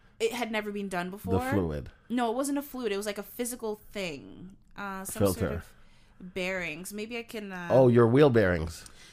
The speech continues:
Speaker 1: No, it wasn't wheel bearings. It was, it was something. But, um, that then needed, nice.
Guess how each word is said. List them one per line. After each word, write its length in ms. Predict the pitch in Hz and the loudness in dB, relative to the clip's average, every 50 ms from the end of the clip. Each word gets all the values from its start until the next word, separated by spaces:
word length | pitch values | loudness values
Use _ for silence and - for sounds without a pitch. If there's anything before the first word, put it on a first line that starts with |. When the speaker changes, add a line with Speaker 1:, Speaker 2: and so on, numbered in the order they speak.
| - _ - | -18 _ -10
Speaker 1:
No, 320 | 220 226 247 254 254 240 | -6 -4 -4 -2 -2 -2
it 100 | 226 220 | -2 -2
wasn't 540 | 262 294 302 - - 226 214 214 214 214 226 | -2 -4 -4 -4 -6 -8 -10 -12 -12 -12 -10
wheel 600 | 254 247 247 247 247 247 240 247 240 240 233 226 | -8 -8 -6 -6 -6 -6 -6 -4 -4 -4 -4 -6
bearings. 760 | 202 208 202 190 185 175 175 175 175 170 165 170 180 185 202 | -6 -6 -6 -4 -4 -4 -4 -6 -6 -6 -8 -10 -10 -8 -8
It 80 | 202 202 | -8 -8
was, 320 | 202 202 - - - - - _ _ _ _ - | -6 -6 -4 -6 -6 -8 -10 _ _ _ _ -6
it 60 | 294 | -4
was 100 | 330 320 | -2 -2
something. 460 | - 311 277 262 - 180 165 - - - - - - - - _ | 0 -2 -2 -4 -6 -10 -12 -12 -14 -16 -18 -20 -20 -20 -18 _
But, 460 | 185 185 220 226 220 214 202 - - | -10 -4 -2 0 0 0 -2 -2 -2
um, 600 | 220 214 208 202 202 202 202 196 196 196 196 196 - - - - - _ - - _ - - - - | 0 0 2 0 0 -2 -4 -6 -8 -10 -12 -12 -14 -20 -20 -20 -20 _ -20 -20 _ -20 -18 -14 -12
that 420 | 190 190 220 202 214 - 226 - - - - - - | -6 -2 0 2 2 2 0 -4 -8 -14 -20 -12 -8
then 560 | - 214 208 220 208 208 208 208 208 202 208 | -6 -2 0 2 2 2 2 0 -2 -2 -4
needed, 280 | 208 202 - - 180 | -4 -4 -6 -6 -4
nice. 420 | 190 165 165 143 - 147 - - | -4 -4 -6 -8 -8 -8 -10 -10